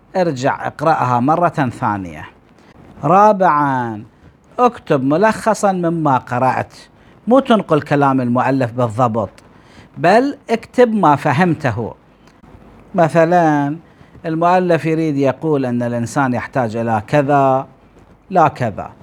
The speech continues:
حتى لو سطرين فقط. خامسًا، لا تحاول تحفظ كل شيء بالبداية، ركز على فهم الفكرة،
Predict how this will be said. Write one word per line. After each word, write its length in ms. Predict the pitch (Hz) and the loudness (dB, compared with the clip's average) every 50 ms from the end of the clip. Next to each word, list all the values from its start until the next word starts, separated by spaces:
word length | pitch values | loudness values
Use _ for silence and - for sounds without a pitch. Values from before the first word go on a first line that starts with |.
| - _ - | -20 _ -4
حتى 300 | - 233 214 - 214 196 | -2 -2 0 2 2 4
لو 160 | 185 180 165 | 4 4 4
سطرين 460 | - - 196 - - 147 131 120 110 | 4 2 0 0 0 -4 -4 -4 -4
فقط. 400 | 104 - - 110 - - 90 90 - _ - - - - _ - - - - - - - - - - | -6 -6 -8 -10 -8 -10 -16 -16 -16 _ -20 -20 -20 -20 _ -20 -20 -20 -20 -20 -20 -20 -20 -10 0
خامسًا، 800 | - 190 202 208 196 180 156 - - 156 147 143 139 135 131 139 - _ _ _ _ _ | 2 4 4 4 2 -2 -4 -4 -4 -2 -2 -2 -4 -4 -8 -10 -12 _ _ _ _ _
لا 160 | 190 208 214 | 0 2 2
تحاول 560 | 202 - 180 - - 160 143 135 123 120 117 | 2 0 -4 0 2 2 2 2 2 0 -4
تحفظ 420 | - - 170 - - - 139 120 - | -2 -4 -4 -4 -2 -6 -8 -8 -6
كل 320 | - 165 151 139 131 117 | -4 -4 -2 -2 -2 -4
شيء 320 | - - 151 147 143 135 131 | -4 -4 -4 -2 -2 -2 -2
بالبداية، 760 | 123 117 110 104 113 107 123 117 110 107 104 98 90 - - - - - - - - _ | -2 -2 -2 -4 -4 -2 0 0 0 0 -2 -6 -8 -10 -16 -20 -20 -20 -20 -20 -16 _
ركز 400 | - 165 165 - - 160 143 120 | -2 -2 -2 -2 0 -2 0 0
على 280 | 117 117 127 123 120 113 | 2 0 0 0 0 -2
فهم 300 | - 156 135 139 147 139 | 0 -2 -2 0 0 0
الفكرة، 540 | 131 113 - 160 139 143 - 123 101 85 | -2 -2 -2 -4 -4 -4 -4 -6 -6 -6